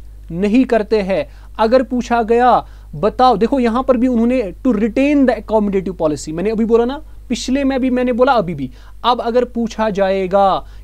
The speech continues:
कि भाई कितने लोगों ने, कितने लोगों ने एमपीसी में इस चीज़ को वोट किया कि भाई accommodative policy stance को रिटेन किया जाए, आपको बताना है, पांच लोगों ने वोट किया,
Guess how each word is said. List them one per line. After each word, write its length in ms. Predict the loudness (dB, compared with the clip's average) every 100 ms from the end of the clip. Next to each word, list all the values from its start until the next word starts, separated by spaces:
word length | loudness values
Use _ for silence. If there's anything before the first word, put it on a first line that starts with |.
| -6
कि 60 |
भाई 220 | 2 2 2
कितने 580 | -2 -4 0 2 2
लोगों 460 | 4 4 4 2 0
ने, 340 | 0 -2 -4 -10 -14 -8
कितने 360 | -4 0 2
लोगों 400 | 4 4 4 0
ने 280 | 0 0 -4 -8 -4
एमपीसी 600 | -2 0 -2 -2 -4 -4
में 320 | -4 -4 -6 -14 -20 -20 -20 0
इस 240 | 0 0 0
चीज़ 280 | 0 0
को 140 | 0 -2
वोट 260 | 0 0
किया 200 | 0 -2
कि 140 | 0 0
भाई 320 | 0 0 -2 -10
accommodative 720 | -2 0 2 2 0 -2 -2 0
policy 460 | 0 0 -4 -4
stance 320 | -4 -4 -4
को 120 | -2 0
रिटेन 400 | 0 2 0 2
किया 220 | 2 2
जाए, 220 | 2 -2
आपको 320 | 0 -4 -2
बताना 360 | -4 -2 -4 -4
है, 120 | -6
पांच 460 | -4 -2 0 -2 0
लोगों 340 | 0 2 0
ने 140 | 0
वोट 320 | 0 0 0 -2
किया, 400 | 0 2 0